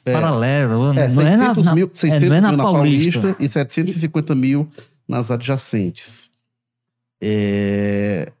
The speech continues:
Speaker 1: o Francisco fala aqui, anistia a vândalos, onde já se viu?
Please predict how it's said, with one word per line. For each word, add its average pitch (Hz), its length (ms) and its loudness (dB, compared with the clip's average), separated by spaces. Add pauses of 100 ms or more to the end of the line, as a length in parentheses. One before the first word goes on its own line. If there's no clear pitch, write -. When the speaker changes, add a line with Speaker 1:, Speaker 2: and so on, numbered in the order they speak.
(1300)
Speaker 1:
o 107 80 -6
Francisco 110 440 -6
fala 127 160 -2
aqui, 113 180 -4
anistia 113 420 -2
a 113 40 -2
vândalos, 117 520 -2
onde 143 200 -2
já 131 120 -4
se - 200 -10
viu? 98 600 -2